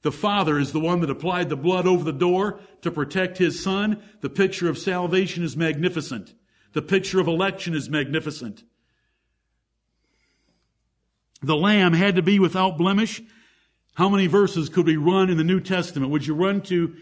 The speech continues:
Pilate's words, "I find no fault in him"?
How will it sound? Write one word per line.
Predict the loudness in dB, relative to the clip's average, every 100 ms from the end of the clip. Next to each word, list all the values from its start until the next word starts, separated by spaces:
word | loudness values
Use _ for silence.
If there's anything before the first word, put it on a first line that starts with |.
| -18
Pilate's | -6 -2 0 0 2
words, | 4 4 2 -6 -16 -6
"I | 0 0
find | 2 2 4 4
no | 4
fault | 4 2 2 2 2
in | 0
him"? | 0 -2 -4 -8